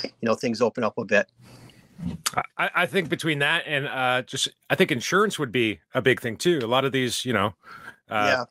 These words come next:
Speaker 2: people are, aren't gonna wanna insure big tours, you know? I mean,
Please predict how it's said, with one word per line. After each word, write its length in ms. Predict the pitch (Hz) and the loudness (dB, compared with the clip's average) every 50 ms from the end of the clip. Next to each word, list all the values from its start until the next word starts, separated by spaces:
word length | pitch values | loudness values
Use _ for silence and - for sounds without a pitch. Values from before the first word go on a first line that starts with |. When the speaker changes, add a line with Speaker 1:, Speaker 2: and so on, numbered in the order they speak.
| _ _ _ _ _ _ _ - - | _ _ _ _ _ _ _ -12 -10
Speaker 2:
people 200 | 143 143 - 147 | -6 -4 0 0
are, 120 | 156 - - 156 156 | 0 0 -2 0 0
aren't 160 | 165 165 151 | 2 2 2
gonna 140 | 160 160 156 | 2 2 4
wanna 180 | 156 156 156 | 4 4 4
insure 280 | 147 135 - - 160 156 | 2 0 0 0 0 0
big 220 | 117 156 143 135 | 0 -2 -4 -2
tours, 460 | - - 202 208 180 131 113 - - - | 0 0 2 2 2 0 -2 -2 -4 -2
you 60 | 117 | 2
know? 260 | 107 107 120 131 123 113 | 2 2 2 2 -2 -4
I 180 | 113 113 110 107 | -2 0 0 2
mean, 260 | 110 110 104 101 | 2 2 0 0